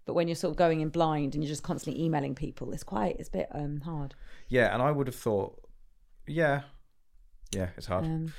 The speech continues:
Speaker 2: <laughs>
Speaker 1: but yeah, uh, be amazed at, like, the amount of stuff I just haven't had responses to, and I'm like, "I think my Soho Theatre clip is, is decent enough to get me a slot."
Speaker 2: It's really good. I
Speaker 1: Um,
Speaker 2: guess there's just
Speaker 1: there's so many people.
Speaker 2: so many people
Speaker 1: Yeah,
Speaker 2: in the
Speaker 1: there's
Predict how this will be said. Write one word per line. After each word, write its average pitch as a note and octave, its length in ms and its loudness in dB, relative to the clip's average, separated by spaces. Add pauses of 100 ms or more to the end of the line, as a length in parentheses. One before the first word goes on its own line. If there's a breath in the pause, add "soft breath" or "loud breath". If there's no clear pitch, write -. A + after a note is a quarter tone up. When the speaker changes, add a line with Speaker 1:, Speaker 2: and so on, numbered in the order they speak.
(420 loud breath)
Speaker 2:
<laughs> - 440 -4
Speaker 1:
but E3+ 200 -2
yeah, E3+ 340 2 (140)
uh, D#3+ 380 -2 (520)
be G#3+ 100 6
amazed B3 260 8
at, F3 60 2
like, E3 140 6
the F3+ 60 2
amount F#3 260 6
of D3+ 80 -6
stuff - 260 0
I D#3 60 2
just C3+ 140 -6
haven't D#3 220 -2
had D3+ 220 -4
responses C#3+ 480 -6
to, D#3 120 -4
and C#3+ 120 -2
I'm E3+ 60 -2
like, F#3 200 2
"I C4 180 2
think C4 140 0
my F#3 100 4
Soho F3 240 4
Theatre F#3+ 200 0
clip - 180 -6
is, D#3 200 -4
is D#3+ 180 0
decent D#3 420 0
enough D#3+ 260 0
to D#3 80 -2
get - 140 0
me D3 120 -4
a - 20 -2
slot." E3+ 380 0
Speaker 2:
It's C3 160 -2
really C3 180 4
good. F2+ 140 0
I - 160 4
Speaker 1:
Um, - 60 2
Speaker 2:
guess D#2+ 200 2
there's E2+ 160 -2
just - 240 -6 (320)
Speaker 1:
there's A3+ 140 2
so G#3 120 10
many E3+ 200 2
people. F#3 160 0
Speaker 2:
so F2 260 4
many F2 160 0
people F#2 220 0
Speaker 1:
Yeah, F2+ 160 2
Speaker 2:
in - 0 -
the F2+ 60 2
Speaker 1:
there's F#2 140 2